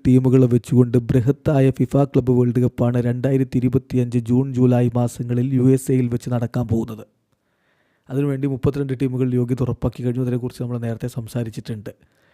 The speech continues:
ഇനി അതിൻ്റെ ഫിക്സ്ചർ നിർണയ നറുക്കെടുപ്പാണ്. നാളെയാണ് ഫിക്സ്ചർ നിർണയ നറുക്കെടുപ്പ്. അതിനെക്കുറിച്ച് വിശദമായിട്ടുള്ള കാര്യങ്ങൾ അറിയേണ്ടതെല്ലാം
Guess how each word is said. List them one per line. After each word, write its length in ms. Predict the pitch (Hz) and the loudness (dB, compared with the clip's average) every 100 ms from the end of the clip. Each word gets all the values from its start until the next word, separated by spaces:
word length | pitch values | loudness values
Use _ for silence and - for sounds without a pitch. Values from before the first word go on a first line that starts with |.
| _ _ _ 175 | _ _ _ 4
ഇനി 160 | 190 | 4
അതിൻ്റെ 320 | 147 127 127 | 2 -4 -8
ഫിക്സ്ചർ 500 | 127 - - - 156 | -12 -12 -16 -8 -8
നിർണയ 400 | 131 127 120 120 | -6 -10 -10 -10
നറുക്കെടുപ്പാണ്. 960 | 113 113 110 127 113 113 113 110 113 117 | -10 -14 -16 -16 -16 -18 -20 -18 -18 -16
നാളെയാണ് 720 | 120 131 147 139 117 113 117 | -14 -14 -12 -12 -12 -14 -16
ഫിക്സ്ചർ 380 | - 117 - 117 | -18 -18 -16 -16
നിർണയ 360 | 117 113 113 113 | -14 -16 -14 -14
നറുക്കെടുപ്പ്. 640 | 107 110 - 107 - - - _ _ _ _ - | -12 -14 -16 -18 -16 -18 -20 _ _ _ _ -6
അതിനെക്കുറിച്ച് 540 | 160 165 - 123 - | -4 -2 -6 -10 -10
വിശദമായിട്ടുള്ള 880 | 123 131 127 175 170 160 135 127 127 120 | -8 -8 -6 -4 -2 -4 -6 -8 -10 -10
കാര്യങ്ങൾ 360 | 120 117 113 104 - | -12 -12 -12 -16 -12
അറിയേണ്ടതെല്ലാം 960 | 123 131 143 151 156 139 123 123 131 | -10 -6 -2 -2 -2 -4 -2 -2 -4